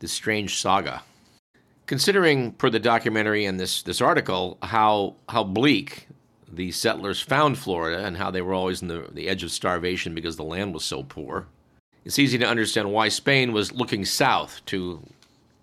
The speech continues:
Central America, Mexico, South America, et cetera, where the riches were, and not paying a whole lot of attention to, to the Florida Peninsula, let alone the coastline as far north as Massachusetts. This does call to mind a, a humorous article that was in the National Lampoon many decades ago,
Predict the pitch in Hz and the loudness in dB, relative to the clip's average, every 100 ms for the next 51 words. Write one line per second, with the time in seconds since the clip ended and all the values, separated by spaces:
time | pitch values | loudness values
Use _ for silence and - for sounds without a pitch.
0 | _ _ - - 107 95 95 92 92 92 | _ _ -16 -8 -6 -4 -4 -2 -2 -2
1 | 98 90 90 92 92 95 98 90 87 87 | -2 -4 -4 -4 -4 -6 -4 -4 -4 -4
2 | 85 - 95 87 85 87 87 85 78 98 | -6 -2 -2 -2 -4 -4 -4 -6 -6 -4
3 | 90 87 87 87 82 90 98 87 78 78 | -2 -4 -4 -4 -2 -2 -2 -4 -6 -6
4 | 80 82 - - - _ - 85 87 95 | -8 -10 -18 -20 -20 _ -10 -8 -2 -2
5 | 92 101 87 82 95 92 90 80 - 90 | -2 -2 -2 0 0 0 -2 -6 -6 -6
6 | - 80 - 87 82 78 - _ _ _ | -6 -6 -4 -4 -4 -8 -16 _ _ _
7 | - 85 82 - 101 87 73 92 101 - | -12 -10 -6 0 0 0 -2 -2 -2 -4
8 | 71 76 71 - - _ _ 151 180 147 | -6 -8 -12 -20 -20 _ _ 0 4 6
9 | 190 131 101 - 107 - 101 95 - 113 | 6 4 0 0 0 0 -4 -2 0 2
10 | 107 98 104 98 - - 104 98 - - | 2 2 0 0 -2 -4 -2 -2 -4 -2
11 | 101 85 - - - _ _ _ _ _ | -2 -4 -8 -10 -12 _ _ _ _ _
12 | - - 92 - 95 85 87 85 82 - | -10 -4 -4 -2 -4 -2 -6 -6 -8 -10
13 | 80 - 104 92 87 92 92 87 85 78 | -14 -6 -4 -2 -2 -2 0 -2 -4 -6
14 | 80 85 87 92 - 87 85 82 78 - | -10 -8 -6 -6 -4 -4 -4 -6 -6 -6
15 | 85 82 82 76 87 - 82 - 71 82 | -4 -6 -8 -6 -8 -6 -8 -8 -8 -6
16 | 87 | -6